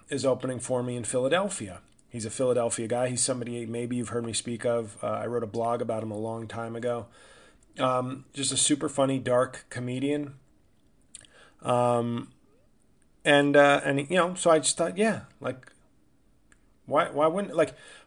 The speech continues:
but if I'm doing a club, like, a weekend at a club, I, I usually won't ask, because I'm just like,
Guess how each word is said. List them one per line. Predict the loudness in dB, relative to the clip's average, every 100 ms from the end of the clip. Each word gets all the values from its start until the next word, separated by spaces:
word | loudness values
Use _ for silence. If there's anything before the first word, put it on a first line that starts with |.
| 6
but | 6 6
if | -4 0
I'm | 0
doing | 0 0
a | -2
club, | -4 2 4 6 4
like, | 0
a |
weekend | 0 0 0 -2
at |
a | -4
club, | -4 -2 0 -2
I, | -4 -4
I | -2
usually | -4 -2 -2 -2
won't | -2 -2
ask, | -2 -2 -2 -4
because | -4 -4
I'm | -4
just | -4 -2
like, | -4 -6